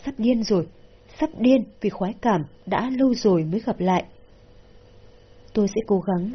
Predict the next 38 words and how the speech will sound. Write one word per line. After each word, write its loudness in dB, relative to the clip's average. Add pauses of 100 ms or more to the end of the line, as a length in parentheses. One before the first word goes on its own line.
dịu -2 (120)
dàng -2
hơn -2
một -2
chút. -2 (1600)
Đã 2
đến 2
mức 0
này 2
rồi, 4 (460)
nếu 4
để 4
anh -4
ra -2 (100)
ngoài, 0 (240)
hiển 2 (120)
nhiên 2
là -4
không 0
thể 2
nào. -2 (1300)
Bỗng 2
nhiên, 4 (920)
reng, 4 (520)
reng, 2 (480)
reng. 2 (1080)
Chuông 4
điện 2
thoại -2 (100)
dồn 0
dập -2 (140)
vang -4
lên 2
trong -8
túi -4
xách -8
Hoàng -6
Ngân. -2